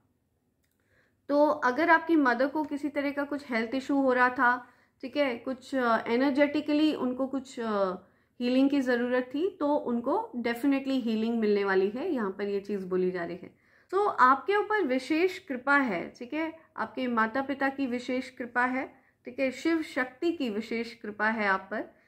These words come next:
क्योंकि आप उन्हीं का अंश हैं, राइट।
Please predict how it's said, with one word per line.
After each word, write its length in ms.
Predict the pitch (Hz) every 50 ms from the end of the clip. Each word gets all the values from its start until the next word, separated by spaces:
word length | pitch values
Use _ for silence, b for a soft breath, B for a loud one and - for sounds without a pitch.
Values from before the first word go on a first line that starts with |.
| b b b
क्योंकि 240 | 247 240 226 269 262
आप 260 | 247 254 254 254 -
उन्हीं 280 | - 233 233 262 285 294
का 140 | 285 294 277
अंश 460 | - - 226 214 214 233 233 - -
हैं, 240 | 220 247 320 - _ _ _ _ _ _ _ _
राइट। 380 | 214 226 240 262 269 262 -